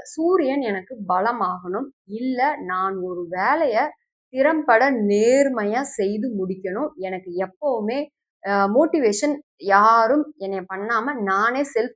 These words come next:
மோட்டிவேட்டடா இருக்கணும் அப்படின்னா சூரியனை ஆக்டிவ் பண்ணணும். அப்ப உங்க ஜாதகத்துல சூரியன் எப்படி இருக்கு அப்படிங்கறதே இந்த பண்புகளை வச்சு நீங்களே தெரிஞ்சுக்கலாம். So, ஓகே, இப்ப உங்களுக்கு மோட்டிவேஷன் யாரும் பண்ண வேண்டாம், நாம செல்ஃப் மோட்டிவேட்டடாவே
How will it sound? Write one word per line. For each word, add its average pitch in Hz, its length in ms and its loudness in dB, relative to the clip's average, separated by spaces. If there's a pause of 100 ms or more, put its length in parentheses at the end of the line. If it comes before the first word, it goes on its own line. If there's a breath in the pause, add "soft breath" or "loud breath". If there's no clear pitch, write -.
மோட்டிவேட்டடா 202 720 -4
இருக்கணும் 208 440 -4
அப்படின்னா 196 400 -8
சூரியனை 202 460 -8
ஆக்டிவ் 190 300 -4
பண்ணணும். 339 460 -20 (240)
அப்ப 185 300 -6
உங்க 196 180 -2
ஜாதகத்துல 208 760 0
சூரியன் 254 400 -6
எப்படி 208 320 -6
இருக்கு 202 280 -4
அப்படிங்கறதே 190 400 -6
இந்த 208 320 -2
பண்புகளை 208 460 -4
வச்சு 185 240 -10
நீங்களே 196 360 -4
தெரிஞ்சுக்கலாம். 175 560 -18 (260)
So, 247 340 6
ஓகே, 269 200 0
இப்ப 277 140 -4
உங்களுக்கு 208 480 -2
மோட்டிவேஷன் 247 420 -2
யாரும் 208 400 0
பண்ண 190 240 -2
வேண்டாம், 190 440 -2
நாம 214 420 -2
செல்ஃப் 214 400 -6
மோட்டிவேட்டடாவே 185 640 -10